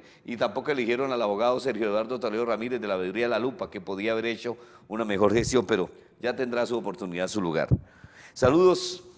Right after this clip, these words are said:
de cumpleaños a un amigo que se llama Emiro Sánchez. Creo que se, no recuerdo en qué barrio es. Bueno, de todas maneras, Emiro Sánchez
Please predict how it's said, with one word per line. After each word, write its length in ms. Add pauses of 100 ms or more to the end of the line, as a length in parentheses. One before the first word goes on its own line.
(220)
de 120
cumpleaños 880 (480)
a 920 (320)
un 360
amigo 360
que 100
se 160
llama 580 (760)
Emiro 800
Sánchez. 880 (520)
Creo 140
que 140
se, 100
no 200
recuerdo 320
en 60
qué 80
barrio 280
es. 100
Bueno, 240
de 100
todas 200
maneras, 340
Emiro 260
Sánchez 440